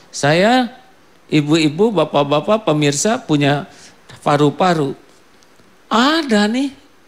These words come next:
kita tidak beli, tidak nyari, disiapkan nafas, benar?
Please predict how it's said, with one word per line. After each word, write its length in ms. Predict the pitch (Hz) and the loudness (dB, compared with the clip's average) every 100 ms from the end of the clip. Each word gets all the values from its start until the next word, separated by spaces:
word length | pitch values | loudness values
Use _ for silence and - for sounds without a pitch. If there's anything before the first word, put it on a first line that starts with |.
| _ _ - | _ _ -4
kita 320 | 190 180 - | -2 -2 -2
tidak 320 | 147 127 110 | 0 0 0
beli, 640 | 131 175 196 220 302 269 - - _ _ _ _ _ _ - | 0 0 2 0 -4 -8 -18 -20 _ _ _ _ _ _ -2
tidak 320 | 160 147 143 | 0 2 0
nyari, 400 | 156 180 196 196 | 0 0 -2 -2
disiapkan 800 | 196 - 247 247 294 - 151 143 | -2 -2 0 0 0 -6 -10 -6
nafas, 480 | 131 123 123 110 - | -6 -8 -10 -12 -6
benar? 400 | 120 156 330 | -2 0 -2